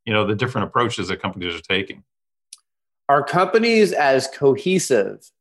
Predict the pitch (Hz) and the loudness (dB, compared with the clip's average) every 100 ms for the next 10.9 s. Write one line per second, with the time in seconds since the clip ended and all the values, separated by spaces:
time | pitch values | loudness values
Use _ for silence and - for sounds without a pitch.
0 | _ 135 127 131 117 123 127 123 110 120 | _ 0 2 2 2 4 4 4 2 0
1 | 135 120 113 127 117 110 113 113 110 117 | 2 4 2 0 0 2 2 0 -2 -2
2 | 110 110 113 110 107 104 117 110 113 107 | 0 2 0 -2 -4 -2 0 0 -2 -4
3 | 92 101 - - _ _ _ _ _ _ | -4 -6 -6 -14 _ _ _ _ _ _
4 | _ - - 156 190 208 196 139 127 120 | _ -14 -2 0 2 2 0 2 2 2
5 | 110 - 113 127 131 123 113 110 90 - | 0 -2 0 2 2 0 -2 -2 -4 -6
6 | - 92 104 113 139 135 127 123 120 107 | -10 -4 -2 2 2 2 2 0 0 0
7 | 107 110 85 - - _ _ _ _ - | -2 -2 -2 -6 -16 _ _ _ _ -4
8 | 107 107 107 - 127 127 127 - 139 131 | 0 0 -2 -4 -4 -2 -4 -4 -2 2
9 | 135 202 170 131 117 110 123 120 113 107 | 2 4 4 2 2 0 0 0 0 0
10 | 110 127 175 294 - 156 135 120 120 | 0 0 -2 -4 -2 0 0 -2 -6